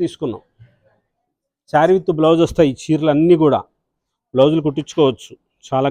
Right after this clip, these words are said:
గ్రాండ్గా ఉంటాయి. ఇది సిల్వర్ జరీలు వస్తాయి, గోల్డ్ జరీలు వస్తాయి, ఫ్యాన్సీగా ఉంటాయి, స్పెషల్గా ఉండే మోడల్స్ వస్తాయి.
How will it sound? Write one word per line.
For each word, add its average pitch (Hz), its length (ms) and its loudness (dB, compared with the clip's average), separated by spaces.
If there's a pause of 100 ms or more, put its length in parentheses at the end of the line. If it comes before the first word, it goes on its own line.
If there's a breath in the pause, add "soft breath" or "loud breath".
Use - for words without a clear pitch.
గ్రాండ్గా 139 360 2
ఉంటాయి. 143 220 0 (760)
ఇది 139 160 0 (280)
సిల్వర్ 143 400 0
జరీలు 160 320 4
వస్తాయి, 202 340 -2 (300)
గోల్డ్ 139 300 -2
జరీలు 156 300 0
వస్తాయి, 175 260 -2 (120)
ఫ్యాన్సీగా 151 600 -6
ఉంటాయి, 160 240 -6 (500)
స్పెషల్గా 156 420 -6
ఉండే 147 220 -4
మోడల్స్ 147 380 -6
వస్తాయి. - 240 -12